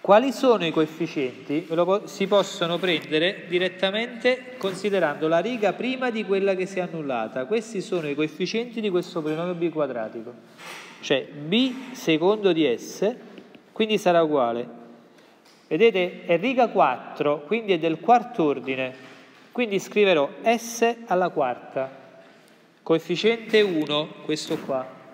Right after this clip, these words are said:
più S al quadrato, perché è biquadratico,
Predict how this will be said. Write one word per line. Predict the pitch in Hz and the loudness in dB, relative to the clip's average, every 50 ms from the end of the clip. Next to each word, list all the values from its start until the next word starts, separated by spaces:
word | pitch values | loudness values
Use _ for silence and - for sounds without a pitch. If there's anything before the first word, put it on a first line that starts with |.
| - - - - - - - - - - - - - _ _ _ _ | -20 -20 -20 -20 -20 -20 -20 -20 -18 -18 -18 -18 -18 _ _ _ _
più | - 185 196 220 247 262 247 - - - - - - - - - - - - - _ _ - | 0 2 2 2 2 0 -2 -6 -10 -14 -14 -16 -18 -20 -20 -20 -20 -20 -20 -20 _ _ -2
S | - 185 214 214 - - - - - 226 214 220 220 - - - - - - - - - - - - _ _ - | 2 2 2 2 0 -6 -12 -2 2 2 2 2 0 -4 -12 -16 -18 -18 -20 -20 -20 -20 -20 -20 -20 _ _ -4
al | - 156 147 - | -2 -2 -2 0
quadrato, | - 156 156 190 214 196 165 139 - 135 | 0 0 2 4 4 4 2 0 -2 -4
perché | 131 131 - - 139 | -6 -6 -6 -6 -6
è | |
biquadratico, | 131 135 135 127 147 151 156 185 185 160 135 123 135 123 120 127 123 | -6 -4 -4 0 0 2 2 4 4 4 2 0 -2 -4 -4 -4 -4